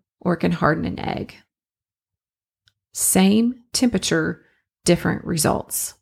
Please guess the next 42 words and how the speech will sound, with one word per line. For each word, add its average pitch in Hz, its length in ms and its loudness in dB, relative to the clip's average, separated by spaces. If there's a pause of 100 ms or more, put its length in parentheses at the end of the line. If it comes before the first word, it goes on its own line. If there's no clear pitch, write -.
(720)
And 185 100 2
that's 202 140 2
the 226 60 -4
same 202 220 4
thing 196 180 2
that's - 200 0
true - 100 2
with - 140 -2
our - 80 -2
life. - 460 0 (340)
Same 220 520 4
circumstance, - 1000 0 (480)
but 175 100 4
a 165 40 2
different 160 320 0
result. - 480 -2 (340)
And 190 100 2
that 180 120 2
result 196 540 2
comes 175 240 0
down 156 260 4
to - 140 -2
our - 100 -2
choice. - 600 -4 (1400)
So - 140 0
when 185 100 4
life 240 240 2
throws 208 300 6
you 165 160 0
that - 180 2
curveball, - 720 -2 (460)
and 175 120 6
it's 233 140 2
going 262 280 2
to, - 220 2
trust - 340 0
me, - 320 -4 (400)
we've 196 100 2
gotta 254 140 6
learn 208 240 4
to 190 140 0
lean. 185 520 2